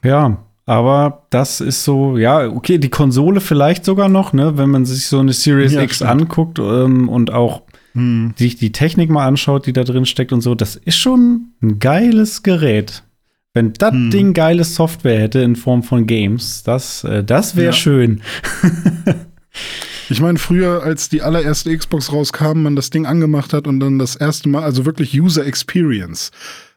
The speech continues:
Speaker 2: war ja dann wirklich so das Xbox-Logo, die Sounds, durch das Menü klicken, was ja völlig crazy aussah damals. Ähm,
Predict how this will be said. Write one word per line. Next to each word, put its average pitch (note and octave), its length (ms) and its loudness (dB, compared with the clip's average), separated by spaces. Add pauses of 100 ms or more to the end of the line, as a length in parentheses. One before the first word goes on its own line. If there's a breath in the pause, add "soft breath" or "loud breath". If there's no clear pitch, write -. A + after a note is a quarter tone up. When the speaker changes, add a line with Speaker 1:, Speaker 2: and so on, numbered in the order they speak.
(100)
Speaker 2:
war B2+ 180 0
ja C#3 100 0
dann C3 200 0
wirklich D3 240 -4
so C#3 100 0
das B2 180 -4
Xbox-Logo, C3 960 -2
die A#2+ 120 -10
Sounds, C3+ 840 -2 (240 loud breath)
durch B2 140 -4
das C3 200 -2
Menü C#3 320 2
klicken, C#3 420 -2
was B2+ 160 -4
ja C3+ 80 -2
völlig - 560 -4
crazy C#3 460 -2
aussah C3 420 -2
damals. B2+ 480 -2 (520 loud breath)
Ähm, A#2+ 500 0